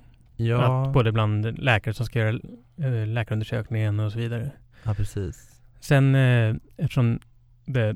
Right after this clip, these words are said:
Speaker 2: då när vi började för t-, tre år sedan kanske.
Speaker 1: Ja, jag kommer inte ihåg.
Speaker 2: Ja, ungefär tre år sedan, så då var det ju inga samkönade par som hade adopterat,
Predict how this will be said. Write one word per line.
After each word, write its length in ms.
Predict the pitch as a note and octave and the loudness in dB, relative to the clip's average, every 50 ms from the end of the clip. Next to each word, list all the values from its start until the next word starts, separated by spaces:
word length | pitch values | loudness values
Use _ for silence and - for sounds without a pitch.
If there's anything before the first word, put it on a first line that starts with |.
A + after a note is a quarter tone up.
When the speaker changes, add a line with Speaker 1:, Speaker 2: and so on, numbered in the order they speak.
| - | -6
Speaker 2:
då 340 | - D#3+ B2 D3+ D#3 D3+ D3 | -10 0 4 6 6 6 6
när 100 | C3 B2 | 6 4
vi 100 | A#2+ A#2+ | 4 4
började 360 | A2+ B2+ A#2+ B2 C#3 C#3 C#3+ | 4 2 2 2 2 2 0
för 360 | C3 - - A#2+ A2+ A2+ A#2 A#2 - - - - - - _ _ _ _ _ _ _ _ _ _ _ _ | -2 -2 -2 -2 -2 -2 -4 -6 -10 -14 -20 -20 -20 -20 _ _ _ _ _ _ _ _ _ _ _ _
t-, 100 | - - - _ | -20 -20 -18 _
tre 200 | - - C3+ A#2 | -4 -2 0 0
år 80 | A#2+ A#2 | 0 0
sedan 200 | - B2 A#2+ A#2+ | -2 -2 -4 -4
kanske. 280 | - B2 A#2+ C#3 D3+ - - - _ _ _ _ _ _ _ _ _ _ _ _ | -6 -8 -8 -8 -10 -14 -16 -20 _ _ _ _ _ _ _ _ _ _ _ _
Speaker 1:
Ja, 120 | - - | -12 -12
jag 100 | - - | -12 -12
kommer 180 | - - - G#2+ | -12 -12 -12 -12
inte 120 | - - | -12 -12
ihåg. 280 | - A2 A2+ A#2 A2+ A#2 - | -14 -14 -12 -12 -10 -10 -10
Speaker 2:
Ja, 100 | - - - - - - - - - | -12 -12 -14 -18 -20 -20 -20 -10 0
ungefär 260 | - E3 B2+ - B2+ G#2+ | 2 4 4 6 4 4
tre 160 | - A#2+ A2+ | 4 4 4
år 120 | A2 A2 | 4 4
sedan, 220 | G#2 - A2+ A2 G#2+ | 2 2 0 -2 0
så 320 | - A#2+ A2+ A2 A2 - - - - - - _ _ | 0 0 0 0 0 -2 -6 -10 -16 -20 -20 _ _
då 120 | - E3 B2+ | 0 2 4
var 200 | B2+ B2+ B2 B2 | 6 6 8 8
det 60 | B2 | 8
ju 60 | B2 | 8
inga 240 | A#2 A#2 A2+ A2 G#2 | 6 6 6 4 4
samkönade 440 | - C3 A#2 - - A#2 A2+ A2 G#2 | 2 2 2 2 2 0 0 0 0
par 140 | - A2+ | 0 0
som 120 | G2+ - A2+ | 0 0 0
hade 200 | A2 A2 A2 A2+ | 2 2 2 0
adopterat, 500 | A2+ A#2 - - D3+ E3 D#3 - - | 0 0 0 2 2 2 0 -2 -6